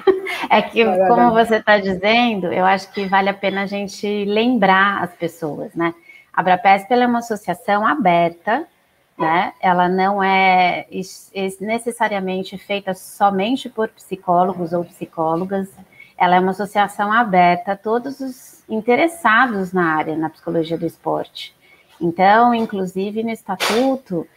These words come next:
Speaker 1: a gente tem uma série de identificações dos associados, né? Então, nós temos os associados, que são os associados efetivos, que esses são psicólogos de graduação, de formação,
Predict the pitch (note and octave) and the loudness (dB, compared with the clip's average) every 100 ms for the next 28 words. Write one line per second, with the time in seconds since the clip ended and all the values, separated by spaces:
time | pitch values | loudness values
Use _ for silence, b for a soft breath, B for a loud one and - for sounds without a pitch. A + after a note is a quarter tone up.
0 | _ - F3 F3+ F#3 - G3 G3+ A3 A3 | _ -4 -2 0 -2 -2 -2 0 -2 -2
1 | - G#3 G#3+ B3 B3 A3 A3+ A#3 A#3+ A#3+ | 2 2 2 2 0 -2 0 2 4 4
2 | A#3 A3+ G#3+ G#3+ A#3 A#3+ B3 - - - | 4 2 2 2 0 -2 -6 -6 -6 -4
3 | A3 A3 B3 A#3 A#3+ B3 A#3+ - B3+ G#3 | -6 -4 -4 -2 -4 -6 -10 0 2 4
4 | G3+ F3+ D#3+ - - - E3+ B3+ B B | 4 2 -4 -10 -18 -8 -4 -4 B B
5 | B _ F#3+ F3+ F3 E3+ G3 G3+ G3 G3 | B _ 2 2 0 -2 -6 -6 -6 -6
6 | F#3+ F#3+ F#3+ G3 F#3+ F#3+ F#3 F3+ E3+ - | -6 -10 -4 0 2 2 2 -2 -4 -8
7 | b _ F#3 F#3 F#3 F#3 F#3+ F#3+ - F#3 | b _ -8 -2 0 0 -2 -4 0 0
8 | F#3 F3+ F3+ E3+ - F3+ G3+ B3+ C#4 - | 0 -4 -4 -8 -6 0 2 2 0 -2
9 | G3+ G3 F3+ F3+ F3 E3+ - - E3+ D#3+ | -6 -6 -8 -4 -4 -4 -8 -2 2 4
10 | G#3 A3 F#3+ F3+ E3+ E3 E3 D#3+ - E3+ | 4 0 -2 -2 -2 -2 -2 -4 -4 -2
11 | F3 G#3+ A3 - D#3+ D3+ - F3+ F#3 G3+ | 0 -2 -4 -6 -6 -8 -6 0 2 4
12 | A3 | 2